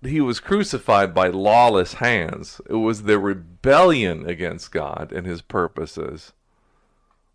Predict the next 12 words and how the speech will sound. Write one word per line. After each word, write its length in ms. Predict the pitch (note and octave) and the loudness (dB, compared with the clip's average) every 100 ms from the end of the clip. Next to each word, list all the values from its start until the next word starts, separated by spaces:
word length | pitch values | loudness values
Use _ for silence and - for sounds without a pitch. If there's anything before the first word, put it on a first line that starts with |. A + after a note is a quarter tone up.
| _ _ | _ _
that 440 | A2+ G#2 A2 G#2 | -18 0 4 4
motivated 920 | G#2+ C3+ D#3 C#3+ G2 G2+ F2+ E2+ E2 D#2 | 4 4 4 2 -2 -2 -2 -2 -6 -6
them 240 | E2 D2+ | -8 -8
to 140 | - F#2 | -8 -6
take 320 | - G#2 - | 2 0 0
the 100 | F#2+ | -2
Lord 280 | F#2 F2+ E2+ | 0 2 0
of 120 | E2 | -2
glory 360 | F2+ E2+ D#2+ D#2+ | 0 0 -2 -8
and 100 | - | -8
crucify 640 | A2 F#2+ - D2 A#1 D#2 | -6 -6 -10 -12 -10 -10
him. 300 | D2+ - E2 | -12 -16 -18